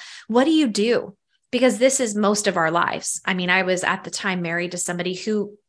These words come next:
didn't agree with it either. He wanted to look like the provider, and he was. But for me to do something on the side for him,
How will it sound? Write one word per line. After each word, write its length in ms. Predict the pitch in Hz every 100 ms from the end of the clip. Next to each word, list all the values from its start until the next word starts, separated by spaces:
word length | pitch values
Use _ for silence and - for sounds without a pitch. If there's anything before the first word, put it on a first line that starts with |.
| - -
didn't 340 | 202 226 226
agree 240 | 202 196
with 180 | 196 190
it 120 | 190
either. 300 | 202 294 170
He 200 | - 220
wanted 300 | 208 208 202 202
to 100 | 196
look 280 | 185 190
like 140 | 202 202
the 60 |
provider, 500 | 196 208 190 202 190
and 120 | 180 208
he 140 | 247
was. 520 | 214 254 226 - - - - - - _ _ _ -
But 260 | 196 -
for 140 | - 196 196
me 240 | 214 226
to 80 | 202
do 240 | 175 220
something 420 | 202 202 196 185
on 80 | 180
the 80 | 170
side 480 | - - 240 262 254
for 140 | 190
him, 420 | 180 190 175 175